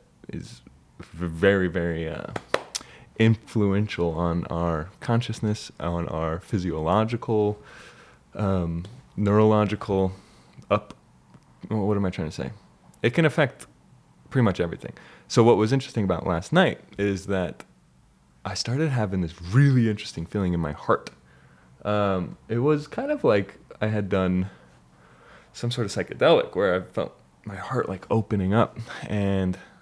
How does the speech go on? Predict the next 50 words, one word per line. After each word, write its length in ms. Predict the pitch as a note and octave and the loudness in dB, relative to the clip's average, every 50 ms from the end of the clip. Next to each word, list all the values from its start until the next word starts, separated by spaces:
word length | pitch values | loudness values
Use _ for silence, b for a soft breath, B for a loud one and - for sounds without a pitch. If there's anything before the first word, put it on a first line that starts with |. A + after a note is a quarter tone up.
| B B - | B B -14
I 60 | A2+ | -12
was 80 | G#2+ | -10
like, 160 | G#2 G2+ - - | -10 -10 -8 -6
"This 180 | D3 D#3 - G#3 | -6 -4 -2 -2
is 120 | D#3 A#2 | -2 -2
a 60 | G#2 | -2
weird 400 | F2 F2 F#2 G#2+ A2+ A#2 G#2 G#2 | -2 0 4 6 6 6 6 4
feeling." 320 | - - A2+ G#2+ F#2+ F#2 F#2 | 2 2 2 2 4 4 2
I 80 | F#2 | 2
didn't 240 | F2+ G#2+ A#2+ B2+ G2 | 2 2 2 2 2
recognize 560 | F#2+ F#2+ A2 - C3+ A#2 G#2+ F#2 - - - | 2 0 0 0 -4 -6 -6 -6 -8 -10 -14
it. 160 | - - - _ b b b b b b b b b b - | -14 -16 -16 _ b b b b b b b b b b 0
And 400 | G#2 G#2 G#2 G2 F#2+ F#2 F2+ - - - _ _ _ _ _ - _ _ _ - | 2 4 4 4 4 2 0 -2 -6 -12 _ _ _ _ _ -20 _ _ _ -2
weirdly 360 | G#2+ G#2 A2+ C3 C3+ C3+ A2+ G2+ | 2 4 4 4 4 4 2 2
enough, 260 | F#2+ A2 B2+ B2 A2 | 2 0 0 0 -2
I 60 | F#2+ | -4
was 120 | G2 F#2+ | -4 -4
like, 120 | F#2+ F#2 - | -6 -8 -8
"I 80 | F#2+ | -10
wonder 440 | F#2+ F#2 F#2+ A2+ D3 E3 E3+ F3 E3 | -8 -2 2 4 4 6 6 4 2
if 180 | C3+ B2 - - | 2 0 -2 -2
there 220 | - A2 G#2 G2 | -2 0 0 0
was 240 | F#2+ E2 D2 C2 - | 0 -2 -4 -4 -4
a, 240 | B1+ A1+ A1 G1+ - A#2 - _ _ _ _ - _ _ _ _ _ _ _ - - - b b b b b b b b b b b | -6 -6 -6 -8 -10 -14 -18 _ _ _ _ -20 _ _ _ _ _ _ _ -12 -12 -12 b b b b b b b b b b b
like, 100 | A2 G2+ | 0 2
I 20 | A2 | 4
wonder 160 | A2 B2 C3+ | 6 6 6
what 120 | B2+ A#2+ | 4 2
the 80 | - - | 0 -2
K 240 | - - B2 C3 B2 | 0 4 4 4 4
P 220 | - - A2 - | 4 0 0 2
index 420 | F#2 G#2 G#2 F#2 G2+ - - - | 4 4 4 2 0 -2 -2 0
is 180 | A#2 G#2 G2 - | 0 0 4 6
right 160 | G2+ F#2 F2+ | 6 6 6
now. 160 | F#2+ F#2 E2+ | 6 4 4
I 60 | D#2+ F#2 | 4 4
wonder 200 | F#2+ G#2 A#2 B2 | 4 6 4 4
if 100 | A#2+ - | 2 2
there's 140 | C3+ B2 A2 | 0 2 2
an 60 | G#2 | 2
electromagnetic 800 | F#2+ F#2+ F#2 - - G2 F#2 F2+ E2 E2 F2 E2+ E2+ - - - | 2 2 0 0 0 0 2 0 0 0 -2 -2 -2 -4 -6 -10
storm." 640 | - - - F#2 A#2 C3+ B2+ G#2 F2 F2 F2+ - - B B B B B B B B B B - | -10 -6 -2 2 4 4 4 4 2 0 -2 -4 -8 B B B B B B B B B B 0
There 160 | G2+ G2+ G2 | 2 4 6
wasn't, 480 | A2 C#3+ G3 F#3 A#2+ F2+ D#2+ D#2+ - - B B B B B B B B B B B B B B _ _ _ - G#2+ | 6 6 4 4 2 -2 -4 -6 -10 -14 B B B B B B B B B B B B B B _ _ _ -16 -8
but 180 | - A2+ G2 - | -6 -4 -2 -2
there 80 | A2 G#2+ | 0 0
happened 340 | A#2+ B2 B2 A#2+ A2+ G2 | 2 2 2 0 -2 -4
to 60 | G2+ G#2 | -2 -2
have 180 | G2 F#2 F2+ | -4 -4 -4
been 360 | - F#2+ F#2 F2 E2+ F2 F2 | -2 -2 -2 -2 -2 -4 -6